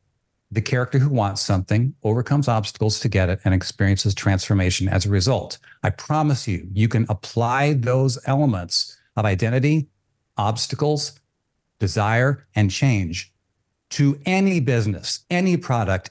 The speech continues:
any service, anywhere, period, full stop. I promise you, it applies to you. It applies to your business. And when you can give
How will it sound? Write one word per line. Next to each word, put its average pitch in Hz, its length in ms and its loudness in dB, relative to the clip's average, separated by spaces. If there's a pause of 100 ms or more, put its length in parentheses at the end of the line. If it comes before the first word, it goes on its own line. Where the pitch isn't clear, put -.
(120)
any 170 200 2
service, 123 680 -2
anywhere, 170 720 0 (320)
period, 151 520 0 (180)
full 156 220 -2
stop. 104 420 -2
I 107 160 -2 (240)
promise 170 420 2
you, 90 240 -4
it 117 120 0
applies 123 500 0
to - 80 0
you. 98 280 0 (400)
It 101 80 2
applies 127 540 0
to - 80 -2
your 113 180 2
business. - 600 -4 (340)
And 117 320 0
when 165 460 0
you 135 340 0
can 107 640 0 (500)
give 190 360 -2